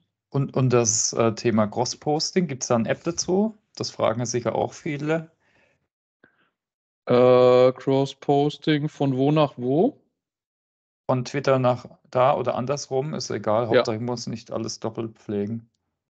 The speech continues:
Speaker 2: Also wir haben bei uns im Wiki eine Seite gemacht, wo ich
Speaker 1: Hm,
Speaker 2: so
Speaker 1: cool.
Speaker 2: die zentralen Links alle draufpack. Und da ist hier bei den Tipps und Tricks, äh, sind die zwei. Mastodon, Twitter, Cross-Poster oder Moa Bridge.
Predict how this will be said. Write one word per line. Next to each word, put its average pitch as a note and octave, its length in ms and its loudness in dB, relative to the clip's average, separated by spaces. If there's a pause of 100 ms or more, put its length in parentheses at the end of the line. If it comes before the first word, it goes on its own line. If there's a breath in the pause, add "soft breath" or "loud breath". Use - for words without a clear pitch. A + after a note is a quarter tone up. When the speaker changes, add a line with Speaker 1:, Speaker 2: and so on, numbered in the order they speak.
(240)
Speaker 2:
Also A#2+ 200 -10
wir C3+ 100 0
haben C#3+ 120 -2
bei D3+ 60 2
uns D3+ 260 -4
im C#3 560 -4
Wiki F3 400 -4
eine E3+ 160 -2
Seite D#3+ 440 2
gemacht, D#3 420 -2
wo D3 120 0
ich C#3 80 -2
Speaker 1:
Hm, B2 60 -8
Speaker 2:
so D#3 80 -4
Speaker 1:
cool. C#3+ 240 0
Speaker 2:
die C#3 60 -14
zentralen C3+ 680 2
Links D3+ 280 -4
alle D#3+ 240 0
draufpack. D#3+ 840 -2
Und D3 140 -6
da C#3 120 0
ist C3+ 120 -8
hier C#3+ 220 0
bei C3+ 260 2
den C3 420 -2
Tipps - 340 -6
und C3 180 -6
Tricks, - 680 -6
äh, C3 280 2
sind B2+ 340 -6
die B2 140 -8
zwei. A#2 500 -2 (720)
Mastodon, C3 460 0
Twitter, D3 360 -2
Cross-Poster C#3 720 -2
oder A#2+ 200 2
Moa A2+ 320 -2
Bridge. - 480 -10